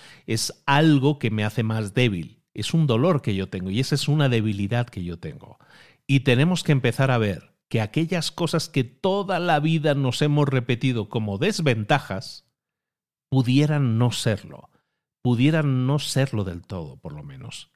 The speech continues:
Empieza a analizar aquellas cosas que te duelen, aquellas cosas que has considerado toda la vida una desventaja, y empieza a ver, aunque te duela,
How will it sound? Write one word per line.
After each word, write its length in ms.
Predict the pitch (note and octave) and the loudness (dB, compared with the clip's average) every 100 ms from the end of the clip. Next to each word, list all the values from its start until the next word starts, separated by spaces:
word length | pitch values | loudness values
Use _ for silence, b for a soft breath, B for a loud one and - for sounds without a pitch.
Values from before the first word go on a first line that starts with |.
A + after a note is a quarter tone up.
| - | -4
Empieza 380 | A#2+ B2+ G#3 | 2 4 4
a 20 | C4 | 4
analizar 360 | F#3+ C#3+ D3+ | 4 2 2
aquellas 400 | C#3 - C3+ B2 | 0 2 2 0
cosas 320 | - B2 A#2 - | 0 -2 -2 -2
que 140 | F#2+ | -6
te 100 | E2+ | -4
duelen, 400 | D#2+ E2+ E2+ G2+ | -4 -4 -4 -2
aquellas 400 | A2+ D#3 E3+ - | 0 2 2 -2
cosas 320 | E3 D#3 F3 | -2 0 0
que 160 | D3+ C3+ | 0 0
has 240 | D#3 D#3+ - | 2 0 2
considerado 600 | G3 E3 D#3 E3 D#3+ D3+ | 0 2 4 4 2 0
toda 340 | - B3 A#3+ G#3 | 4 4 6 4
la 140 | D3+ | 6
vida 320 | E3 F#3 B2+ | 4 4 4
una 240 | D#3+ F#3+ - | 4 2 2
desventaja, 720 | D3+ A#2+ G2 B2+ B2+ G#3 A3+ B B B | 2 0 0 0 -2 -2 -8 B B B
y 140 | B C3+ | B 4
empieza 380 | C#3+ A3+ B3 A3+ | 4 0 2 2
a 20 | |
ver, 380 | F3+ G#2+ - - | 2 0 -4 0
aunque 640 | E3 C#3 C3 A#2+ G#2 G#2+ | 4 4 4 0 -2 -6
te 160 | F#2+ E2+ | -6 -4
duela, 560 | F2 D#3 G#2+ F2 - | 2 2 2 -2 -12